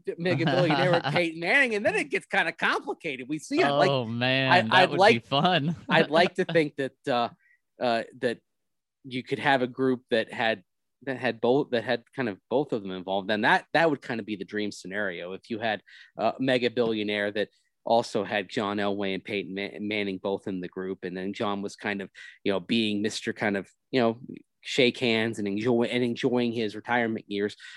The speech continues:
Speaker 1: but Peyton was kind of actively involved in the day-to-day, like we mentioned. I mean, I,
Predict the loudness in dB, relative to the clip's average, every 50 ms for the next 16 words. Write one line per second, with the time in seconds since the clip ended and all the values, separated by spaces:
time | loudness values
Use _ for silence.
0 | -20 -14 _ 0 0 0 2 4 4 4 4 2 -2 -6 -6 -6 -4 -4 -4 -2
1 | -4 -6 -8 _ -2 -2 -2 0 -2 -2 -2 -2 -2 -2 -2 -2 -2 0 0 -2
2 | -2 -2 0 -2 -2 -2 -4 -6 -6 -4 -6 -8 -8 -8 -10 -8 -8 -10 -12 -8
3 | -4 0 2 4 4 2